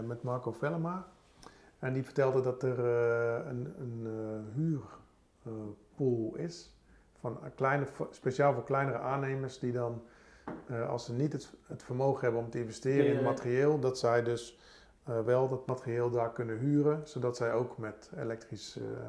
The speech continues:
Speaker 1: materieel kunnen gaan
Speaker 2: Ja,
Speaker 1: werken.
Speaker 2: ja.
Speaker 1: Dat denk ik ook een hele goede ontwikkeling.
Speaker 2: Dat zijn hele goede ontwikkelingen. Nee, ik zie ook veel, net als walsen, hè, die hebben ook de capaciteit om de hele dag te walsen.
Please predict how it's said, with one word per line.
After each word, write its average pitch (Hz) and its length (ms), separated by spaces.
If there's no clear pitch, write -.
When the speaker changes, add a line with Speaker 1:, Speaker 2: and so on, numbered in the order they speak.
Speaker 1:
materieel 110 440
kunnen 107 220
gaan 110 180
Speaker 2:
Ja, 160 140
Speaker 1:
werken. - 220
Speaker 2:
ja. 170 160
Speaker 1:
Dat - 80
denk 104 60
ik - 60
ook - 180
een 113 60
hele 113 140
goede 117 240
ontwikkeling. 123 360
Speaker 2:
Dat 151 80
zijn 143 100
hele 127 100
goede 113 140
ontwikkelingen. 214 380
Nee, 277 80
ik - 60
zie 262 160
ook 196 160
veel, 185 240
net - 120
als 127 140
walsen, 170 600
hè, 147 220
die 147 120
hebben 135 260
ook 151 180
de 139 80
capaciteit 143 840
om 131 200
de 123 60
hele 160 400
dag 143 280
te 123 140
walsen. 104 380